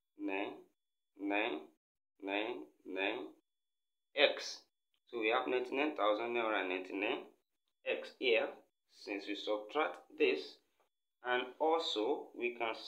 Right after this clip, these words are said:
separate this and this will give us square root of nine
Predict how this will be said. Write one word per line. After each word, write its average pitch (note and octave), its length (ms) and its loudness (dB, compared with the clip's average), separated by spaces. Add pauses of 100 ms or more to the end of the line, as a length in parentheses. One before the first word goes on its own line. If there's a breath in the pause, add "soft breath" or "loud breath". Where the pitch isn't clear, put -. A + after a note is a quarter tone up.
separate D#3+ 560 -2
this - 500 4 (1600)
and A#2+ 140 -4
this E3+ 220 2
will A2+ 120 2
give C#3 160 4
us C#3 240 0
square D3+ 200 10
root C#3 220 4
of G#2 240 6 (1600)
nine B2 440 4